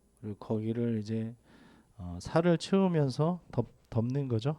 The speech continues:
그리고 그 하-, 어, 다음에 내부 인테리어를 하는 것처럼 건축은 그렇게 아름답게 지어집니다. 어-,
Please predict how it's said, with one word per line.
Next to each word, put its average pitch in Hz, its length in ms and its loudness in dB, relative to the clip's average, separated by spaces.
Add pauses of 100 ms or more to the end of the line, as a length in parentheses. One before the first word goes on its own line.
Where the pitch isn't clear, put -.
(160)
그리고 120 300 -2
그 139 280 4
하-, 131 260 -6
어, 101 540 -4
다음에 113 420 2
내부 104 300 2
인테리어를 107 680 0
하는 110 200 -4
것처럼 113 480 -6 (960)
건축은 143 520 2
그렇게 139 320 0
아름답게 123 640 2
지어집니다. 110 720 0
어-, 98 200 -2